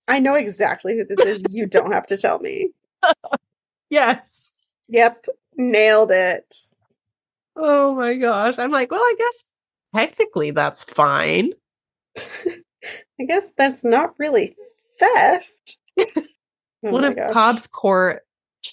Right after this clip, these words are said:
Speaker 2: traits, whatever you wanna call it, is that when we go to Panda Express, he has to fill out the survey because he has to get the free entree item.
Speaker 1: <laughs> Oh my gosh.
Speaker 2: <laughs>
Speaker 1: That's his
Speaker 2: Like,
Speaker 1: toxic trait.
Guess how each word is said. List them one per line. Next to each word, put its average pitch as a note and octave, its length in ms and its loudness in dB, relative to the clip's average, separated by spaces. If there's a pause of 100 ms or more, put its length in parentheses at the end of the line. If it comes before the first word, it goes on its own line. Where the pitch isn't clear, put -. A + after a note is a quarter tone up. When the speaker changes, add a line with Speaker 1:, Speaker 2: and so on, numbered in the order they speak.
(100)
Speaker 2:
traits, - 500 -2
whatever G3+ 220 0
you F#3+ 100 0
wanna F3 160 -2
call D#3 300 -2
it, F3+ 200 -2
is E3+ 200 -4
that D3 240 -2 (640)
when F#3 160 0
we F3+ 100 0
go D#3+ 220 4
to F3 100 -6
Panda D3+ 380 -2
Express, D#3+ 680 -4
he - 180 -6
has - 500 -2
to F#3+ 100 -2
fill D#3+ 160 2
out D3 140 2
the E3 80 -4
survey C#3 520 -4 (300)
because F3+ 240 -4
he D#3+ 120 -2
has - 400 -4
to E3 100 -4
get D3+ 160 0
the - 60 -16
free - 280 -2
entree B2 420 -2
item. - 380 -6 (280)
Speaker 1:
<laughs> - 60 -4
Oh - 200 -10
my - 180 0
gosh. - 800 -6 (200)
Speaker 2:
<laughs> - 300 2 (1300)
Speaker 1:
That's - 180 2
his A#3+ 140 2
Speaker 2:
Like, A3+ 160 2
Speaker 1:
toxic B3+ 340 -2
trait. A3+ 500 2